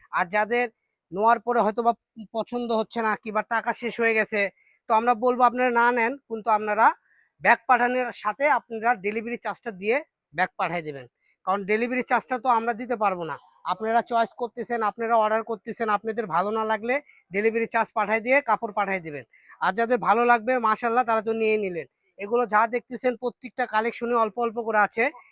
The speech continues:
এই জন্য আমরা এত অল্প দামে দিয়ে দিচ্ছি। তো এই অফার প্রাইসটা এটাই মনে হয় শেষ হবে, এরপরে আর অফার পাবেন না। তো যারা শেষ অফারটা গ্রহণ করতে চাচ্ছেন দ্রুত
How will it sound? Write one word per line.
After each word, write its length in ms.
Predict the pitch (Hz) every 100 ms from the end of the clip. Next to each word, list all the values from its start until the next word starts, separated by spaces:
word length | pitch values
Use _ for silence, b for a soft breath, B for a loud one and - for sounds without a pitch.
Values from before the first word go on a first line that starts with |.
| _
এই 60 | 202
জন্য 140 | 233 233 233
আমরা 140 | 233 220
এত 100 | 240 233
অল্প 140 | 220 247
দামে 180 | 226 233 214
দিয়ে 120 | 214
দিচ্ছি। 280 | 202 - 254 285 b b b -
তো 40 | 220 233
এই 80 | 247 233
অফার 200 | 247 226
প্রাইসটা 340 | 240 240 - 254 226
এটাই 200 | 247 254
মনে 120 | 240
হয় 100 | 240 -
শেষ 140 | 220 196
হবে, 160 | 202 254 226
এরপরে 260 | 214 214 220 220
আর 60 | 214
অফার 160 | 196 214
পাবেন 220 | 214 202 220
না। 60 | 254 - B B
তো 40 | 208 202
যারা 140 | 233 226
শেষ 160 | 262 262 247
অফারটা 280 | 226 254 262 220
গ্রহণ 160 | 233 247
করতে 180 | 247 254
চাচ্ছেন 300 | 247 - 262 277 b b -
দ্রুত 260 | 208 254